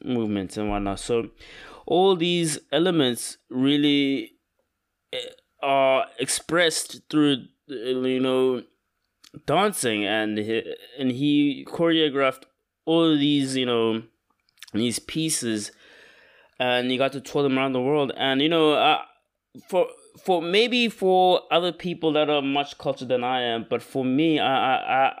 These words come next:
I, I never knew that, you know, of course I knew that, like, you know, there's, there's ballet, there's all these other formats to express. I, I knew dance is an ex-, is an expression of an artist. You, you can use dance to express,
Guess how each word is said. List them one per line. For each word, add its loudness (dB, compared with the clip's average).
I, 0
I 2
never 0
knew 0
that, -4
you -6
know, -4
of -2
course 6
I 2
knew 2
that, 2
like, 0
you 0
know, 4
there's, -2
there's -2
ballet, 2
there's -2
all -2
these -2
other -2
formats -4
to -2
express. -4
I, -6
I 0
knew 0
dance -2
is -4
an -4
ex-, -4
is -4
an -4
expression -6
of -6
an -4
artist. -4
You, -4
you -4
can -6
use -6
dance -6
to -10
express, -8